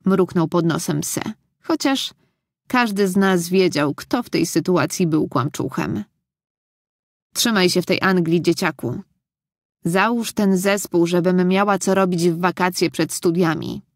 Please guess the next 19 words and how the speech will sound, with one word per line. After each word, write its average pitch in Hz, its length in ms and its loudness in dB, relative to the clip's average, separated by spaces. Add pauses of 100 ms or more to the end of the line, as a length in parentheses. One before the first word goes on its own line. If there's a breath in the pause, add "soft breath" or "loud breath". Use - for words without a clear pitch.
(240)
odparła 180 520 0
Ravi. 160 460 -4 (800)
Ucałowała 190 640 2
brata 170 420 0
w 175 80 -4 (100)
oba 196 220 2
policzki, 165 640 -4 (360)
a - 160 0
on 208 200 0
ją 170 260 0
w - 140 -16
czoło 277 380 2
i 196 80 2
w 165 100 0
nos. - 400 -4 (540)
Potem 220 460 0 (240)
zerknęła 196 720 2
na 160 320 2
Revona 165 640 0